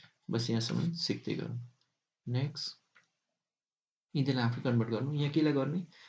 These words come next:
यहाँ हामीहरू नाइनलाई गर्ने। यहाँ हामीहरू केलाई गर्ने? यहाँ नाइनलाई चेन्ज गर्नुपर्छ, फोर, फोरलाई छोडिदिनु, यहाँनिर नाइनलाई,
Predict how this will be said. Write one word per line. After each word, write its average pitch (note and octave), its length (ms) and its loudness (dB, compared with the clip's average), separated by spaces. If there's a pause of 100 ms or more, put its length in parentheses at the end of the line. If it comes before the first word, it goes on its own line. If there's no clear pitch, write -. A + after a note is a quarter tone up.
(340)
यहाँ C3+ 180 2
हामीहरू A2 180 0
नाइनलाई A2+ 340 2
गर्ने। G2 340 -2 (1700)
यहाँ C#3+ 180 2
हामीहरू A#2 200 0
केलाई C3 180 0
गर्ने? A#2 240 0
यहाँ A2 400 -2
नाइनलाई G#2 380 -6
चेन्ज G2 260 -8
गर्नुपर्छ, F#2+ 420 -8
फोर, A#2+ 340 0
फोरलाई G#2+ 200 -4
छोडिदिनु, C3+ 480 -6
यहाँनिर A#2+ 500 0
नाइनलाई, A2 460 -4